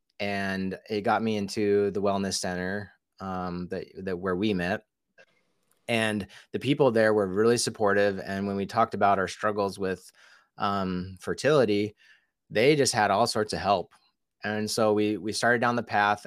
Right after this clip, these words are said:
And, um, one thing that we realized is we needed to do some detoxing. And as soon as I started that, my, my system, like, went into a bad place. Like, I was, I was super toxic. And,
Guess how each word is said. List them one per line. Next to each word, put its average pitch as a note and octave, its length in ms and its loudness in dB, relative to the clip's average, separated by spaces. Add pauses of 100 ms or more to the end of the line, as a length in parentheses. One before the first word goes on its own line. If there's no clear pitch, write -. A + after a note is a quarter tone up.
And, G2+ 420 -6 (640)
um, G2 580 -4 (120)
one A#2+ 120 -2
thing C#3 160 2
that B2+ 80 0
we A#2 120 2
realized A2 500 2
is G#2 100 -2
we G2+ 100 -4
needed G#2 260 -4
to G2 120 -12
do G2+ 200 -2
some F#2 260 -4
detoxing. G2 720 -4 (880)
And A2 200 -2
as G#2+ 140 0
soon C#3 100 0
as C3+ 80 0
I B2+ 100 6
started G2+ 360 2
that, G#2+ 300 4
my, F#2+ 480 -2 (500)
my G2 140 -2
system, F#2+ 640 0
like, E2+ 300 -8
went F2+ 400 -8 (540)
into G2 300 -4
a D#2+ 60 -2
bad E2+ 440 -2
place. D#2 400 -6
Like, F2 160 -6
I F#2 160 0
was, E2 320 -4 (480)
I G#2 160 0
was F2 180 -2
super A#2+ 360 2
toxic. F#2+ 580 0
And, F2 260 -6